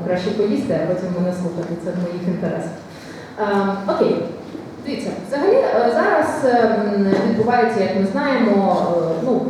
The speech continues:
певні домовленості з штабами кандидатів в президенти і, відповідно, е, зі штабами партій про, е, ну, набір цих самих кандидатів. І не дивлячись на сталі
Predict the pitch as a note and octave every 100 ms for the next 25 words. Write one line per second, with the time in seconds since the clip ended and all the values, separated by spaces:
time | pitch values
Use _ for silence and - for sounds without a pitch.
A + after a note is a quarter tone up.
0 | - - - - A#3+ - F#3+ G3+ G#3 -
1 | - A#3 G#3+ G#3 - G3 F#3 F#3 - F3
2 | F3 G#3 G#3 G3+ G3+ G#3 G3+ F#3 F#3+ F#3
3 | F#3 - - F3+ - F#3+ G3 A#3+ G4 F#4
4 | C4+ A3+ G#3 G#3 G#3+ G#3 F3+ F3 - G3
5 | F#3 F3 E3+ E3 E3 - - D#3+ D#3+ E3
6 | F#3 G3 G3 F#3+ F#3 F3 F3+ E4 F#4+ -
7 | A3+ G3+ G3+ C4 C#4 B3+ B3 A3+ B3 -
8 | F3 E3 E3 F3 A#3+ A#3 G3 C4+ C#4 -
9 | - A3 G#3 G3 A3 G#3 G3 F3 F3+ -
10 | - - - A3+ A3+ A3+ A3 - A#3 A#3
11 | C#4+ A3+ A3+ A3+ A3+ G#3 G3+ G#3 A3 G#3